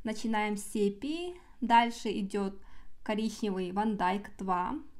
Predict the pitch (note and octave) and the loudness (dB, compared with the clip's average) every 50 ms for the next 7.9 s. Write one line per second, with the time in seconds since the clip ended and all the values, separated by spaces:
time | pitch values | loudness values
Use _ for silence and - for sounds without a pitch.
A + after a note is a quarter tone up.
0 | - - - - A3+ G#3+ - A#3 G3+ G3+ A3+ A3+ A3+ A3 G#3 G#3 G#3 G3+ G#3+ - | -14 -12 -6 -4 -4 -2 0 0 0 2 2 2 2 2 0 -2 -2 -2 -4 -6
1 | - - - - - - - G3 G3 G#3+ G#3+ G#3+ A3 A3 A3 G#3+ - - A3 A3 | -6 -8 -8 -8 -8 -6 -6 0 2 4 4 4 4 2 0 0 2 4 4 6
2 | G#3+ G#3 G#3 G#3 - A3 G#3+ G#3 G#3 - A3+ G3+ G3+ G3 - - - B3 C4+ D#4 | 6 4 0 -2 -2 -2 -2 -2 -2 -2 0 0 0 0 -2 -6 -6 -2 -2 -2
3 | D#4+ - C4+ A3 A#3 - - - - - - - - G#3 G3+ G#3+ G#3+ G#3+ G#3 G#3 | -2 -2 -2 -4 -4 -6 -10 -12 -12 -12 -10 -6 -4 2 4 4 6 4 4 2
4 | G3 G3 F#3+ F#3+ F#3+ F#3 F#3 F#3 - - - - - - - - - G#3+ G#3+ A#3 | 2 2 0 0 -2 -4 -4 -4 -8 -10 -12 -12 -14 -16 -10 -4 -2 0 2 2
5 | A3+ - - A3 G3+ G3 G#3+ G#3+ - C4 A#3+ A3 G#3+ G#3+ - B3+ B3+ C#4 D4+ E4 | 0 0 -2 -4 -2 -2 -2 -2 0 2 4 4 2 2 -2 -2 -2 0 0 -2
6 | F4 F4+ F4 - - - - - A#3+ A#3+ B3+ D4 D#4+ D#4+ - - - - G3+ G#3 | -2 -4 -8 -14 -18 -18 -10 -4 -2 0 0 0 -2 -2 -4 -8 -8 -8 -2 2
7 | A3+ A3+ A#3 A#3+ A#3 A3+ G#3+ G#3 G3+ - G#3+ G#3+ G#3+ G3+ G#3 F#3+ F#3 G#3+ | 2 4 4 6 4 4 4 2 0 0 0 0 0 0 -2 -4 -6 -8